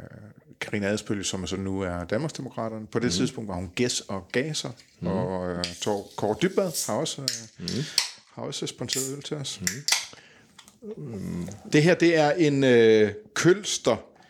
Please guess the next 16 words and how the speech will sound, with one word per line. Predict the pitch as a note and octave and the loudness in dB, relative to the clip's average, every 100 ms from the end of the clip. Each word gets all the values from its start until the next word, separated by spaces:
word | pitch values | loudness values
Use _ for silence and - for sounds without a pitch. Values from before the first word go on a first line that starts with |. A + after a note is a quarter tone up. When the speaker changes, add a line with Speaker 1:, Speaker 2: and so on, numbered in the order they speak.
| _ | _
Speaker 1:
Himmelfryd | - C#3 E3+ F#3+ - - A2+ A2 - | -2 2 2 2 0 0 2 0 -2
Pilsner. | B2 A2+ - G2 - - - - E2+ | -4 -2 -2 -4 -6 -12 -20 -18 -10
Speaker 2:
Mhm. | E2+ B2+ - _ - - - - - - - - - - | -8 -8 -10 _ -20 -20 -20 -20 -20 -20 -20 -20 -20 -12
Speaker 1:
Øh, | D2+ C#2+ C#2+ C2 C#2+ B1+ | -8 -8 -8 -10 -12 -14
skal | - D#2 | -14 -12
vi | |
lige | E2 F#2+ | -12 -10
finde, | G2+ - - G2+ A#2 A#2+ G#2+ | -12 -14 -10 -8 -8 -8 -8
øh, | G2 F2 E2+ F2 E2+ - G2+ | -8 -10 -10 -12 -14 -12 -12
alkohol? | C#3+ - A2 A2+ A2 G#2+ - | -10 -12 -12 -12 -12 -14 -8
Speaker 2:
Fem | - B2 - | -4 -4 -2
komma | F#2+ | 0
nul. | G#2+ B2+ A2+ | 0 -4 -12
Speaker 1:
Fem | - C#3 C#3+ | -8 -8 -8
komma | - B2 | -10 -8
nul. | A2+ C3 | -6 -8